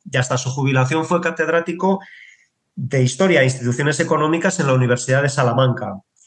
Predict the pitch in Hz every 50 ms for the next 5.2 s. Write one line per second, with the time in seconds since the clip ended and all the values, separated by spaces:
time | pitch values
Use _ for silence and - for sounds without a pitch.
0 | _ _ _ _ _ _ _ _ - 147 139 - 160 143 151 143 127 135 131 -
1 | 139 131 147 160 170 185 202 196 175 139 131 135 139 131 135 127 135 143 143 131
2 | 131 131 - - 156 147 147 135 123 127 127 123 - - 135 135 131 127 120 139
3 | 170 180 196 190 196 202 - - - - _ - - 127 139 139 135 131 131 131
4 | - 135 135 139 139 143 175 202 175 175 165 165 160 - 175 160 139 147 160 175
5 | 180 180 180 -